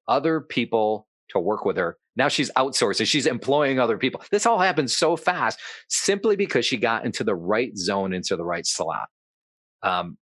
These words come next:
and so I just, I wanna highlight the power that getting these kinds of insights can give to you as well. Okay. So, uh,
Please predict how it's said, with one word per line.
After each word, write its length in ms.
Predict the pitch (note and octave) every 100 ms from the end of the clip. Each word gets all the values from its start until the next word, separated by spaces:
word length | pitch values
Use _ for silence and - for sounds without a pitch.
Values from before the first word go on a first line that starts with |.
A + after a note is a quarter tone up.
| -
and 220 | G2 G2+
so 300 | - A2 G2
I 100 | G2
just, 240 | A#2 D3 -
I 60 | G#2
wanna 300 | A#2+ E3+ F3
highlight 380 | D3 D3 G#2
the 120 | G#2 - -
power 720 | - F3 D3+ F2 D#2+ D#2+ - _ -
that 180 | F2+ D#2+
getting 260 | A#2 B2+ A#2+
these 160 | A#2
kinds 240 | - A2 G2
of 80 | -
insights 640 | A#2+ C3+ - F2 E2+ D#2+ -
can 180 | F#2+
give 180 | E2+ G2+
to 140 | - F#2
you 220 | A2 F#2+
as 100 | E2
well. 300 | F2+ D#2+ - _ _ _ _ _ _ _ _ _ _ _ _ -
Okay. 280 | - A#2+ D#3 _ - - -
So, 320 | - A2 - _ _ _ _ _
uh, 520 | A2 G#2 G2 F#2+ F#2